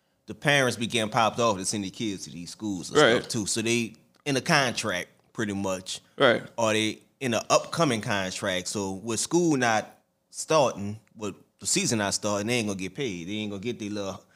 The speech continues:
Speaker 1: forty thousand dollars or whatever it is, as a commitment more than likely.
Speaker 2: Right.
Speaker 1: But anyway, I heard a, a, a black parent saying that, "I feel like college can keep my kids safer than I can."
Speaker 2: Whoa,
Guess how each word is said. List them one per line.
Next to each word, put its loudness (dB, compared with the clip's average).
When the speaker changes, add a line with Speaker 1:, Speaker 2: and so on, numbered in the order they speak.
Speaker 1:
forty 0
thousand -2
dollars 2
or -6
whatever -2
it -6
is, 0
as -10
a -12
commitment -4
more -4
than -6
likely. -4
Speaker 2:
Right. 6
Speaker 1:
But 6
anyway, 4
I 6
heard 2
a, 0
a, -2
a -4
black 0
parent -2
saying 0
that, 0
"I 2
feel -2
like -8
college 2
can -2
keep -2
my 0
kids -4
safer -2
than -8
I 4
can." -12
Speaker 2:
Whoa, 0